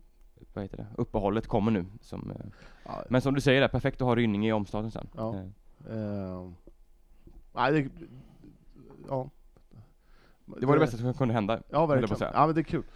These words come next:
Speaker 1: Mm.
Speaker 2: Roligt. Eh, och det verkar vara bra. Man har sett bilderna på, efter, ja, när de se-, när de
Speaker 1: Efter
Speaker 2: fir-,
Speaker 1: segern.
Speaker 2: ja, precis, de
Speaker 1: Mm.
Speaker 2: firade. Det var, sprutades, inte champagne kanske, men det var, sprutades, eh, vatten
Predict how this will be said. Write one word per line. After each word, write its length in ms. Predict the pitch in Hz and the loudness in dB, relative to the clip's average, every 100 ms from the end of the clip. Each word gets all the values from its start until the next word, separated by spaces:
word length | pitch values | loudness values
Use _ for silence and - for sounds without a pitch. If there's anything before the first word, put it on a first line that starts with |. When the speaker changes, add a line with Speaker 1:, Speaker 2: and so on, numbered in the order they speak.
| - 107 | -8 -4
Speaker 1:
Mm. 120 | 104 | -2
Speaker 2:
Roligt. 340 | 147 135 - | 0 -2 -4
Eh, 420 | - 120 120 113 | -4 -2 0 0
och 440 | 107 117 117 107 104 123 - - - - | -2 -4 -4 -4 -6 -10 -14 -20 -20 -12
det 100 | - | -8
verkar 200 | 220 180 | -6 -2
vara 140 | 185 170 | -2 -2
bra. 400 | 147 156 220 131 | -2 -2 -2 -4
Man 280 | 117 - | -8 -6
har 80 | 156 | -6
sett 160 | 156 170 | -4 -2
bilderna 420 | 165 151 165 165 | 2 2 2 -2
på, 520 | - 131 123 117 113 107 _ 127 123 - | 0 2 4 6 4 0 _ -18 -18 -6
efter, 320 | 131 123 - 123 120 107 - - - _ _ - | -6 -4 -2 0 0 -2 -6 -20 -20 _ _ -12
ja, 120 | 127 | -8
när 20 | |
de 120 | 120 | -8
se-, 140 | - 107 | -8 -10
när 840 | 104 101 104 - - - 87 123 | -10 -12 -14 -18 -18 -18 -16 -8
de 60 | 117 | -6
Speaker 1:
Efter 160 | 120 | -4
Speaker 2:
fir-, 160 | 113 107 | 0 0
Speaker 1:
segern. 140 | 113 117 | 0 0
Speaker 2:
ja, 140 | 143 | 0
precis, 120 | 127 | 0
de 60 | 131 | -4
Speaker 1:
Mm. 120 | 120 | -2
Speaker 2:
firade. 400 | 120 113 131 107 | 2 2 2 -2
Det 100 | 117 | -2
var, 280 | 123 - 147 - - - - - - - | -4 -6 -6 -10 -16 -18 -6 -4 -4 -10
sprutades, 680 | - - 143 139 131 123 - - - - - - | -14 -4 -2 2 0 0 -8 -16 -20 -20 -20 -16
inte 180 | - 113 | -10 -6
champagne 360 | - 135 135 - | -6 -2 -2 -4
kanske, 240 | 82 - | -8 -10
men 120 | 98 | -8
det 80 | 107 | -6
var, 120 | 113 | -6
sprutades, 540 | 107 113 107 110 - 113 | -6 -8 -6 -6 -6 -6
eh, 480 | 107 104 95 90 92 - - - - | -2 -2 -2 -4 -6 -14 -20 -20 -10
vatten 580 | 127 139 - - 104 | 4 4 4 0 0